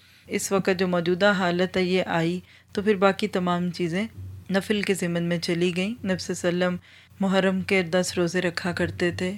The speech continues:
इसी तरह हर महीने के बीच के जो तीन दिन हैं, तेरह, चौदह और पन्द्रह, जब चाँद तकरीबन पूरा होता है,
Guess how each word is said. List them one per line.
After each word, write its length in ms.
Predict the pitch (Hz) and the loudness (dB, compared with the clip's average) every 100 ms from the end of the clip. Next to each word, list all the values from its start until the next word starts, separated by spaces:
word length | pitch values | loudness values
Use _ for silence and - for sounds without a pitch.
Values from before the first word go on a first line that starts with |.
| - | -6
इसी 260 | 180 - 190 | -6 0 0
तरह 220 | 180 175 | 2 0
हर 220 | 170 185 185 | 2 2 2
महीने 440 | 180 175 175 180 | 0 -2 -2 -2
के 140 | 175 170 | -2 -4
बीच 280 | 156 185 202 | -2 -2 -2
के 160 | - 196 | 0 2
जो 120 | 185 | 2
तीन 260 | 175 170 175 | 0 -4 -2
दिन 200 | 170 175 | -2 -2
हैं, 260 | 175 170 202 - - - | -2 -4 -8 -16 -20 -10
तेरह, 320 | - 180 190 190 | -2 -2 0 -2
चौदह 300 | - 170 175 | -2 0 2
और 120 | 180 170 | 0 0
पन्द्रह, 380 | 175 170 180 196 - - - | -4 -2 -2 -4 -8 -20 -6
जब 180 | 185 175 | -4 -4
चाँद 360 | - 180 180 175 | 0 0 0 -2
तकरीबन 480 | 185 175 170 180 | -4 -2 -2 -2
पूरा 260 | 170 185 202 | -2 2 2
होता 320 | 196 185 - | 2 -2 -2
है, 120 | 190 | -6